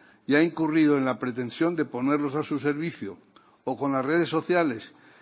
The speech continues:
que multiplican las fuentes de alimentación y ofrecen canales suplementarios que, careciendo de filtros periodísticos profesionales, facilitan la crecida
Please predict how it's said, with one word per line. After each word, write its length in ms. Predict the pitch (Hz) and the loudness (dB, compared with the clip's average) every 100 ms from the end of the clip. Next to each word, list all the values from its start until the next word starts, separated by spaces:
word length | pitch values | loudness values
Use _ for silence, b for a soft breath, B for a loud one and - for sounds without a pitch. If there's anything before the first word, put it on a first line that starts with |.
| B | B
que 80 | - | -2
multiplican 640 | 139 131 131 123 165 185 160 | 0 0 -2 0 0 2 0
las 160 | 135 | 0
fuentes 320 | - 160 156 151 | 0 -2 0 0
de 80 | |
alimentación 680 | 143 135 131 127 120 156 170 | 2 2 0 -2 -2 0 2
y 40 | |
ofrecen 480 | 139 117 151 147 165 | 0 0 -4 -2 -6
canales 580 | 143 131 143 151 147 - B B | -2 0 2 2 0 -6 B B
suplementarios 1000 | B - 135 143 139 135 165 165 123 110 - B B B B | B -8 -2 2 2 2 4 4 2 -6 -12 B B B B
que, 140 | 143 | -6
careciendo 640 | - 135 135 - 190 208 180 | 0 2 2 2 2 4 4
de 80 | 151 | 2
filtros 460 | 160 151 - 131 - _ _ - | -2 -8 -6 -8 -8 _ _ -4
periodísticos 920 | 135 135 139 175 - 135 120 120 - | -2 0 -2 -4 -6 -10 -10 -12 -14
profesionales, 840 | - 120 131 156 151 151 147 143 - B B B B | -10 -8 -6 -6 -2 0 0 -2 -6 B B B B
facilitan 800 | - 135 - 131 175 170 170 165 139 | -8 -6 -4 -2 -2 0 -2 0 -2
la 160 | 131 | -4
crecida 720 | 127 123 120 175 185 170 170 | -4 -10 -8 -6 -4 -2 -4